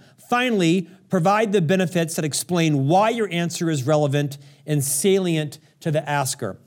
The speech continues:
I, I'm gonna ask you an inane question right now, and I'd like for you to just,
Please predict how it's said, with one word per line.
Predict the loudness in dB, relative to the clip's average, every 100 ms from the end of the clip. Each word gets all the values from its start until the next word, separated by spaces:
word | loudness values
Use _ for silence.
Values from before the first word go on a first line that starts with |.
| -18
I, | -6
I'm | -2
gonna | 0
ask | 0 -2 -4 -2
you | -2
an |
inane | 0 0 2 0
question | 0 -2 -2 -4
right | -4
now, | -4 -4 -6 -10 -14 -4
and | -2
I'd | 0
like | -2 -2
for | -4
you | -2 0
to | -2
just, | -2 -2 -4